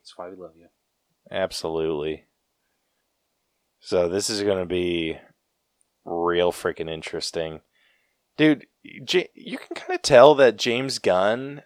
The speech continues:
Speaker 2: and Taika Waititi, I feel like they're the most notorious and it's most obvious that they only like working with a certain num-, group of people. <laughs> Because the guy that they have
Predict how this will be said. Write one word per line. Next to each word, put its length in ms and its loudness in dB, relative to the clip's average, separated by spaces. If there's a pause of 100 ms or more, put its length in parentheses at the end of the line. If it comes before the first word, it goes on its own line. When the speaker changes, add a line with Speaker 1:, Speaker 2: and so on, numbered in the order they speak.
Speaker 2:
and 480 4
Taika 300 0
Waititi, 680 0
I 100 4
feel 280 -4
like 300 0
they're 240 4
the 80 0
most 400 -2
notorious 640 -2
and 100 -4
it's 160 -10
most 260 0 (100)
obvious 720 -4 (600)
that 240 0
they 220 4
only 340 -2
like 380 2
working 460 -2
with 300 -2 (260)
a 80 -2
certain 400 -6
num-, 220 -6 (540)
group 280 -4
of 140 -14
people. 520 0
<laughs> 40 -20 (1500)
Because 340 4
the 160 4
guy 260 10
that 220 4
they 380 4
have 460 0